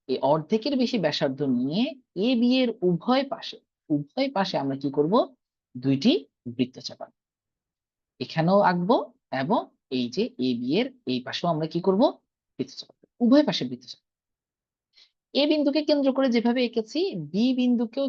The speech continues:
কেন্দ্র করে আমরা ওই একই ব্যাসার্ধ নিয়ে আমরা উভয় পাশে আরো দুটি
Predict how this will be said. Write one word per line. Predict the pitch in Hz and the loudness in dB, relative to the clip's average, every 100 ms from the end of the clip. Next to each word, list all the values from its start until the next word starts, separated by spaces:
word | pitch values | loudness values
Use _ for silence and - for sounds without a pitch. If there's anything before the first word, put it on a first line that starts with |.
| 269 | -2
কেন্দ্র | 226 214 214 | -2 -2 -2
করে | 233 233 214 | -2 -2 0
আমরা | 190 208 339 - _ 147 | 2 0 0 -8 _ -6
ওই | 143 - - 214 | -6 -6 -2 0
একই | 226 339 311 | 0 -4 -2
ব্যাসার্ধ | 180 - 175 135 165 139 | -2 -2 -6 -6 -6 -2
নিয়ে | 123 185 277 _ - _ - | 0 -2 -4 _ -20 _ -8
আমরা | 135 151 - 131 | -4 -2 -2 -2
উভয় | 135 156 | 0 0
পাশে | 156 - 311 - 123 | 0 -2 -4 -4 -2
আরো | 135 131 | 0 0
দুটি | 127 | 0